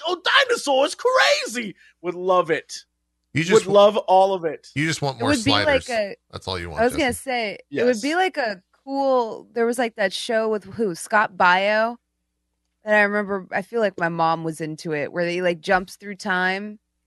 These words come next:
Speaker 2: Well, there was
Speaker 1: Oh, oh,
Speaker 2: Sliders,
Speaker 1: oh, oh, oh, oh,
Speaker 2: and then
Speaker 1: uh,
Speaker 2: there was,
Speaker 1: Quantum Leap?
Speaker 2: uh, Quantum Leap.
Speaker 1: Quantum Leap?
Speaker 3: Quantum Leap, yeah.
Speaker 2: Yeah.
Speaker 3: Like, I mean, I, it'd be kinda Quantum Leap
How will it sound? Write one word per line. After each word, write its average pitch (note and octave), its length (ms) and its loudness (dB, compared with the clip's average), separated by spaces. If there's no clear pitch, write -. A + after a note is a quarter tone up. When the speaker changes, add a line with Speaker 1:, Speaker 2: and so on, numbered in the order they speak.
Speaker 2:
Well, A#2+ 80 -6
there C#3+ 100 0
was B2 140 -2
Speaker 1:
Oh, - 60 0
oh, C#3+ 140 8
Speaker 2:
Sliders, E4 240 6
Speaker 1:
oh, E4 180 6
oh, E4 240 4
oh, D#4+ 220 2
oh, D#4 160 0
Speaker 2:
and - 80 -8
then - 100 2
Speaker 1:
uh, D4+ 60 0
Speaker 2:
there A#2+ 120 0
was, D#4+ 260 2
Speaker 1:
Quantum D4 140 -4
Leap? F4 140 4
Speaker 2:
uh, F#2 220 -6
Quantum A#2 420 -4
Leap. B2 180 -8
Speaker 1:
Quantum C#4+ 280 -4
Leap? D#4 340 -8
Speaker 3:
Quantum D4+ 500 0
Leap, C#4 340 -6
yeah. G#3+ 540 2
Speaker 2:
Yeah. - 100 -2
Speaker 3:
Like, G#3+ 300 -4
I - 100 2
mean, A3 140 -2
I, G3 280 -2
it'd G#3+ 120 -4
be B3 80 -4
kinda A#3+ 280 -2
Quantum G#3 580 -2
Leap F#3+ 280 -4